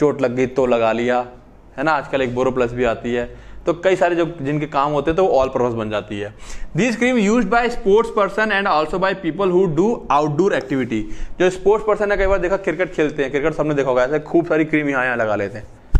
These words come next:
लगाते हैं, ठीक है, क्योंकि, या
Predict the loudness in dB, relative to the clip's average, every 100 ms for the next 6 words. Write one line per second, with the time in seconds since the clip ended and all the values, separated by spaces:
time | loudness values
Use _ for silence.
0 | 0 -14 -10 0 2 2 0 -2 -6 -12
1 | -14 -14 -8 -2 0 2 0 0 -4 -14
2 | -14 -14 -16 -16 -2 0 2 2 2 2
3 | 4 2